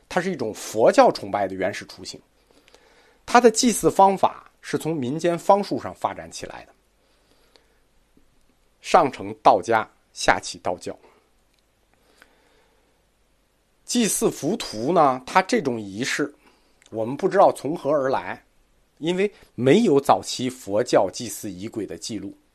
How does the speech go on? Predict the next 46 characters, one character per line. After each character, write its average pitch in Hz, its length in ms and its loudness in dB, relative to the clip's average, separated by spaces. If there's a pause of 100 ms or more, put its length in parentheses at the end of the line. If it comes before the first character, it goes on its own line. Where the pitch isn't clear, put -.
当 151 140 8
然 127 140 6
了， 120 120 -4 (180)
也 107 140 0
没 107 100 0
有 156 120 2
道 175 180 8
教 92 180 -2
仪 82 120 -16
轨 87 180 -10
的 76 220 -10
建 101 240 -2
立。 95 160 -14 (1500)
祭 233 240 2
祀 202 400 6
的 104 340 8 (580)
形 120 440 0
态， - 240 0 (800)
它 - 140 4
属 120 240 -2
于 127 160 -6
礼 135 480 -8
的 110 160 2
范 104 300 2
畴。 - 200 -10 (1300)
礼 107 260 -8
是 151 180 -6
什 113 120 -8
么 85 80 -14
呢？ 85 160 -14 (180)
就 117 140 -6
是 107 120 -8
儒 104 340 -6
家 156 220 4
的 104 120 -6
祭 - 160 -14
祀 - 160 -16
法， - 240 -20 (480)
就 135 140 -2
是 - 180 -6
刘 113 260 -2
英 226 340 0
以 113 160 -10
儒 110 500 -4
家 175 280 4
的 127 240 0